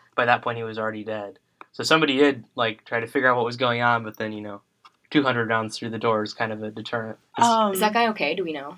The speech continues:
Speaker 1: I'm, I'm not sure. I heard he was injured, but I, I think
Speaker 3: I
Speaker 1: he's
Speaker 3: actually haven't seen that yet.
Speaker 1: other
Speaker 2: Did you
Speaker 1: than that,
Speaker 2: guys
Speaker 1: he's
Speaker 2: see
Speaker 1: fine.
Speaker 2: the things where they were, the stories where they were saying that he had,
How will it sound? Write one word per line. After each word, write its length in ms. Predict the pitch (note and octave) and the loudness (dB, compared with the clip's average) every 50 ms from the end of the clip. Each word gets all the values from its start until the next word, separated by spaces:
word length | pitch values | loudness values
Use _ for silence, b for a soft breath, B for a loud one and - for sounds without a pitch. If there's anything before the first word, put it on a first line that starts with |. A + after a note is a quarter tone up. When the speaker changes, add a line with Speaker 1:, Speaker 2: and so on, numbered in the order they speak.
| - - - | -16 -8 0
Speaker 1:
I'm, 260 | A#2 C3+ C#3 D3 C3+ | 4 4 4 4 4
I'm 140 | B2 A#2+ B2 | 2 0 2
not 160 | B2 A#2+ A2+ | 2 0 0
sure. 260 | - - A#2 A2+ A2 | 0 -2 -2 -2 0
I 120 | A2 A#2+ B2+ | 2 4 6
heard 120 | D3+ D#3 | 6 6
he 60 | D#3+ | 6
was 140 | D#3 C3+ A#2 | 6 2 2
injured, 320 | A#2 A2+ A2+ A2+ G#2 G2 | 0 -4 -2 -4 -4 -4
but 100 | G2+ G2+ | -4 -4
I, 140 | G#2 G#2 G2+ _ _ - - | -4 -6 -6 _ _ -8 -8
I 60 | G#2+ | -8
think 200 | - - G#2 - | -8 -8 -12 -8
Speaker 3:
I 40 | G#2+ | -4
Speaker 1:
he's 100 | - B3+ | -4 -4
Speaker 3:
actually 220 | E4 - - G4 D4+ | -4 -4 -6 -8 -8
haven't 140 | G3+ F3 | -8 -10
seen 180 | F3+ - F#3+ F3+ | -14 -16 -18 -18
that 120 | F3 - - | -20 -20 -20
yet. 180 | - - - - _ - | -20 -20 -20 -20 _ -2
Speaker 1:
other 120 | - A3 | 0 2
Speaker 2:
Did 80 | A3 A3+ | 2 2
you 80 | A3 | 4
Speaker 1:
than 0 | |
that, 120 | A3 G3+ G3 | 8 8 8
Speaker 2:
guys 80 | G#3+ G#3+ | 8 8
Speaker 1:
he's 80 | - | 4
Speaker 2:
see 80 | - A#3+ | 0 0
Speaker 1:
fine. 160 | A3 A3 G#3+ | 0 0 0
Speaker 2:
the 500 | A#3 A3+ G#3+ G3+ F#3+ F3 E3+ - - G#3 _ - | 0 2 4 4 4 4 4 2 -2 -6 _ -8
things 400 | - G3+ G3 G3 G3 G3+ G3+ G3+ | -6 -4 -4 -4 -4 -6 -6 -6
where 220 | G3 G3+ G3 F#3+ G3 | -6 -2 -2 -2 -2
they 140 | F#3+ F3+ | -2 -4
were, 260 | F#3 F#3+ F3+ F3 - - - | -4 -2 -4 -4 -4 -8 -6
the 120 | G3+ G#3 | -4 -4
stories 680 | G#3 - - G#3 G3 G3 F#3+ F#3+ F#3+ G3+ G3+ G3+ - - - | -4 -2 -2 0 2 4 4 4 4 2 0 -4 -8 -8 -8
where 180 | - G#3+ G#3 G3 | -6 -4 -2 -2
they 80 | G3 F#3+ | 0 0
were 80 | F#3+ | -2
saying 300 | G3+ - - F#3+ F#3+ F#3+ | -2 -2 -4 -4 -4 -4
that 80 | F#3+ F#3 | -4 -6
he 240 | G3 - - G3 G3 | -8 -6 -6 -6 -4
had, 420 | G3+ F#3+ F3+ F3+ F3 F#3 G3 - | 0 0 2 2 2 0 -4 -8